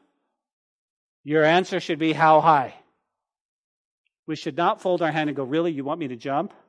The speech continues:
How's this?" You know, you know what I'm talking about? That's, that's what it means. That's what it means. But l-, l-, listen, listen, listen. Another Greek word for obey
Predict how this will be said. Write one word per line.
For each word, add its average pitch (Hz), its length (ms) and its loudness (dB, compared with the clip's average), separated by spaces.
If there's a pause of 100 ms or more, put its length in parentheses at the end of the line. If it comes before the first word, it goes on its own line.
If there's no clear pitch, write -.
(2000)
How's 131 260 -8
this?" - 420 -8 (1500)
You 202 180 0
know, 220 100 -2
you 220 80 -2
know 202 80 2
what 196 80 2
I'm 185 80 0
talking 233 240 0
about? 247 300 0
That's, 220 180 0
that's 214 200 -6
what 202 120 -6
it 185 60 -4
means. 233 260 0
That's 196 180 -14
what 196 80 -10
it 190 60 -10
means. 240 200 -4
But 190 220 -14
l-, 208 220 -6
l-, 226 120 -14
listen, 214 460 -4
listen, 190 300 -6
listen. 180 320 -8 (320)
Another 226 320 -2
Greek 190 260 -8
word 160 240 -2
for 147 260 -4
obey 151 540 -2